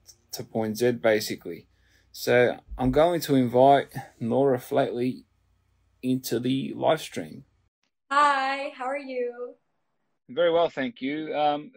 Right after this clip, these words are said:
Speaker 1: thank you very much for taking the time to join me on the business of N I L. Um,
Speaker 2: Yeah.
Speaker 1: it is a, it is an absolute pleasure to have you on.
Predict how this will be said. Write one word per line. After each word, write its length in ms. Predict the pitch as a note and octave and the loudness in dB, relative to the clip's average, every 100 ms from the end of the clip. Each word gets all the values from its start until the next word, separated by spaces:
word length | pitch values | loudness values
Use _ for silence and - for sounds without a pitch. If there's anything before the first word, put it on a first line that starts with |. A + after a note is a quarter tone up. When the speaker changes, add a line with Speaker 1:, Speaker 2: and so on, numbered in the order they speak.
| - | -10
Speaker 1:
thank 180 | F3 | -10
you 60 | E3 | -4
very 200 | D#3+ D#3 | 0 0
much 260 | D3+ D3 - | 0 -4 -4
for 240 | C#3+ C3 | -6 -4
taking 300 | - C#3 C3 | -2 -2 -2
the 80 | B2 | -6
time 420 | - B2+ B2+ B2+ - | -2 -2 0 -4 -4
to 320 | A#2+ A#2+ A2+ A2+ - | -4 -4 -6 -12 -8
join 260 | C3 C3+ | -2 0
me 120 | B2 A#2+ | 0 0
on 160 | A#2+ | 0
the 140 | A2+ A2 | -2 -2
business 380 | B2 A#2+ A2 | -2 -2 -2
of 200 | A2+ G#2+ | -2 -2
N 160 | G#2+ A2+ | 0 2
I 160 | G#2+ G#2 | 4 4
L. 240 | C3 D#3 _ _ _ _ _ _ _ _ | 4 0 _ _ _ _ _ _ _ _
Um, 240 | A2+ A2+ A#2 | 4 6 6
Speaker 2:
Yeah. 60 | |
Speaker 1:
it 80 | A#2 | 2
is 100 | A2+ | 2
a, 160 | A#2+ - _ _ | 2 0 _ _
it 140 | C3+ B2 | -6 -2
is 80 | |
an 60 | A2+ | 0
absolute 580 | A2 C3 - B2+ B2+ - | 2 0 0 -4 -4 -4
pleasure 240 | A#2+ A#2 | -4 0
to 60 | A#2 | 0
have 180 | A2+ A2 | 0 0
you 200 | A2+ A#2 | 0 0
on. 300 | C3 D3 | 0 -4